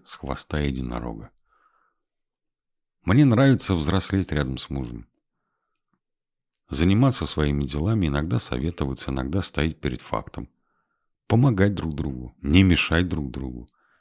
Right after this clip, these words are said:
Мириться с храпом и горами книг, валяющимися по всему дому. И при этом, будучи друг за друга, еще всегда оставаться за себя. Потому что если другой разлюбит и уйдет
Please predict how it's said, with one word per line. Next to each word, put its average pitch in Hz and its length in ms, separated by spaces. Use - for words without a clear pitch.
Мириться 101 540
с - 80
храпом 78 520
и 69 40
горами 78 360
книг, 85 380
валяющимися 73 800
по - 140
всему 62 320
дому. 57 400
И 80 140
при 135 180
этом, 107 320
будучи 95 400
друг 82 220
за 82 120
друга, 90 440
еще - 240
всегда 78 440
оставаться 78 580
за 73 140
себя. - 440
Потому 123 260
что 131 160
если 135 240
другой 127 360
разлюбит 98 520
и 92 60
уйдет 92 560